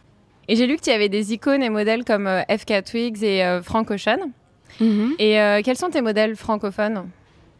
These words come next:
Speaker 2: Hum. C'est modèle, euh, en tout cas, euh, femme inspirante, euh, bah, il y a Dalida.
Speaker 1: Dalida.
Speaker 2: Il y a Barbara,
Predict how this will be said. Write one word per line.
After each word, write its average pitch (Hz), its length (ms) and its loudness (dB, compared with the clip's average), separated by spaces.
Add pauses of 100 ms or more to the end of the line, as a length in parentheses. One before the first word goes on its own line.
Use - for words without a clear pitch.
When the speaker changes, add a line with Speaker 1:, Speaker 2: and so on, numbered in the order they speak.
(560)
Speaker 2:
Hum. 214 880 -2 (1400)
C'est 202 280 -2
modèle, 220 580 2
euh, 208 180 4
en 202 120 0
tout - 140 -8
cas, 226 220 2
euh, 190 120 0
femme 202 300 -2
inspirante, 190 680 -4
euh, 185 160 -2
bah, 180 180 -6
il 180 60 -4
y 180 60 -4
a 175 40 -4
Dalida. 180 520 -2 (720)
Speaker 1:
Dalida. 247 480 2 (120)
Speaker 2:
Il 190 40 -4
y - 20 -2
a 180 60 -2
Barbara, 175 480 -8